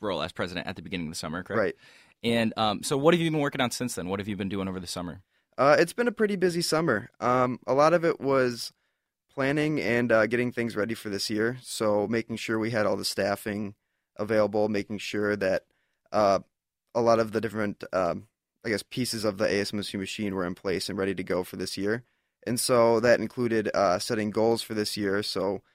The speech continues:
Speaker 2: uh, working on making M S U a healthier campus, working on mental health awareness and resources on campus,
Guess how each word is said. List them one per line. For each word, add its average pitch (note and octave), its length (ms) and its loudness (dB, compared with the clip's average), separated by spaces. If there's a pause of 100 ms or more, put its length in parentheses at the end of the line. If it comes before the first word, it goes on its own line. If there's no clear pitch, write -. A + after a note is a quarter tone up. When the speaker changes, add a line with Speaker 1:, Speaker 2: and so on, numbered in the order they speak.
(360)
Speaker 2:
uh, G2+ 260 4
working A2 420 0
on G2 280 0
making G#2 400 -4
M G2 120 -4
S - 160 -6
U G2 120 0
a F#2 40 0
healthier F2+ 340 -4
campus, F2 360 -8
working G2 260 -6
on F2+ 120 -4
mental F2+ 220 -4
health F#2 380 -6
awareness G#2+ 560 0
and G2 120 -4
resources G#2 480 -6
on F2 160 -6
campus, F#2 500 -8